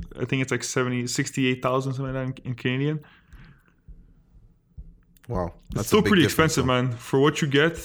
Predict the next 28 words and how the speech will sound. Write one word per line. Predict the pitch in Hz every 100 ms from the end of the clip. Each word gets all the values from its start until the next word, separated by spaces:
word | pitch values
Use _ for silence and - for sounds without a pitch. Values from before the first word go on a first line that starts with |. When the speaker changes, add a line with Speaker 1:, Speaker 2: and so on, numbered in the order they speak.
| - -
Speaker 1:
uh, | 123 113
it's | 113 -
pretty | 147 135
expensive. | 123 123 117 117 117 _ _ _ _ _ _ - -
Speaker 2:
Yeah, | 120 135
yeah, | 139 131
yeah. | 117 87 80 - -
But | 98 - 87
I'm | 87
saying | 117 90
the, | 85 85
the, | 87 85 80 58 53 50 -
the |
C | - 107
L | 110
A |
is | 101 82 80
really | 95 101 131 90
expensive. | 78 - 85 80 80 82 _ _ _ _ _ _ _ - _ _ - _ -
Speaker 1:
Yeah, | 127 120 -
but | 123 123
they |
say | 123 165
it's | 156
a | 127
bigger | 139 135 120
car, | 113 127 123 120 120
so | - 113 113 110